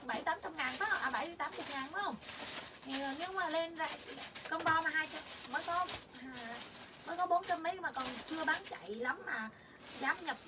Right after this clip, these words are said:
loại mà như về tám trăm, chín trăm ngàn về đâu được, đâu dám bán. Thì có cái, cái chị nào mà chuyên mà chơi hàng mà thịt sình luôn á, rồi người ta bán chuyên cái hàng đó thì là số đó mới bán được. Còn em mặc bao nhiêu?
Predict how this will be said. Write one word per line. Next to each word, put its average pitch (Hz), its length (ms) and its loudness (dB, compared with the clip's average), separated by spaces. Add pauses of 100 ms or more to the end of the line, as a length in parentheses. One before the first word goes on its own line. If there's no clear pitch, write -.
(180)
loại 240 300 0
mà 254 180 0 (140)
như 311 80 -4
về 240 360 -2 (320)
tám 294 220 2
trăm, 339 140 0
chín 311 220 -4
trăm 339 160 -2
ngàn 254 160 -2
về 247 160 -2
đâu 294 140 0
được, 254 220 0 (160)
đâu 285 100 -4
dám 294 240 0
bán. 330 180 2 (800)
Thì 262 80 2
có 339 240 6
cái, 381 100 -2 (320)
cái 339 320 -2 (120)
chị 247 120 0
nào 240 180 0
mà 254 100 -2 (100)
chuyên 302 240 -2
mà 269 100 -4 (380)
chơi 277 160 2
hàng 233 260 0
mà 233 60 -2
thịt 240 200 -2
sình 240 380 4
luôn 285 260 2
á, 370 120 2 (420)
rồi 240 100 -2
người 247 100 -4
ta 320 140 4
bán 285 200 2 (160)
chuyên 311 280 0
cái 480 100 -2
hàng 254 240 0
đó 269 220 4 (340)
thì 240 120 -4
là 208 180 -4
số 302 200 -2
đó 339 120 2
mới 349 100 -2
bán 330 160 -2
được. 214 160 -4 (380)
Còn 262 160 -2
em 320 160 -2
mặc 277 120 0 (400)
bao 311 160 4
nhiêu? 320 260 -2